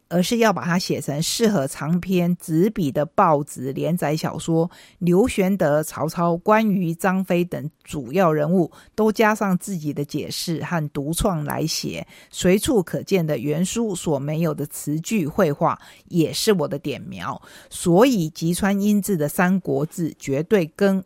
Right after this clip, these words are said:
我们华人世界所熟悉的《三国志》是不一样的。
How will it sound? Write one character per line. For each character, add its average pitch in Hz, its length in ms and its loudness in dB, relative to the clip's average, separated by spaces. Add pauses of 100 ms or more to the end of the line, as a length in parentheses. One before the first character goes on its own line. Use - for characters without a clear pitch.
我 160 340 2
们 185 320 0 (240)
华 156 240 6
人 180 160 6
世 190 180 -2
界 170 280 2
所 175 400 0
熟 180 340 0
悉 233 200 -4
的 190 120 0
《三 165 240 0
国 139 180 -6
志》 143 180 -8
是 - 100 -8
不 190 180 2
一 139 200 0
样 143 240 -4
的。 - 200 -12